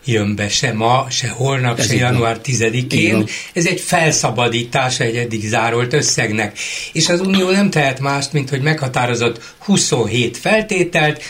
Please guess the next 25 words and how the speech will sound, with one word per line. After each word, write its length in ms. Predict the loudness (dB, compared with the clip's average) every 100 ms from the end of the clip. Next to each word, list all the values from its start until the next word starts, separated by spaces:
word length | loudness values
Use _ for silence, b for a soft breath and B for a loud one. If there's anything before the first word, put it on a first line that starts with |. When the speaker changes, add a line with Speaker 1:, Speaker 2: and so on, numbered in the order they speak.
| B
Speaker 1:
és 60 |
azt 200 | -2 0
mondta, 420 | 2 0 0 -2 0
"Ezeket 500 | 0 2 2 2 0
meg 140 | 0 0
ezeket 340 | 0 -4 -4
teljesítitek, 760 | 0 2 2 0 -2 -2 0 0
akkor 360 | 0 0 0 B B -2
ehhez 380 | 0 2 0 0
ez 180 | -2
az 140 | -2 -4
összeg 360 | -2 0 0
van 200 | 2 0
kapcsolva." 640 | 2 0 2 0 2 0 -2 B B
Miután 460 | 0 2 4 2 2
ez 220 | 0 -2 -8 -2
többé-kevésbé, 840 | 0 0 -2 0 0 2 0 0 -2
ezen 220 | -2 -2
lehet 280 | -2 -2 -2
vitatkozni, 520 | -2 -2 -2 -2 0
hogy 120 | 0
mennyire 420 | 0 0 0 -2
többé, 320 | -2 -4 -4 -4
mennyire 380 | 0 2 2
kevésbé, 680 | 2 2 2 2 2 2 2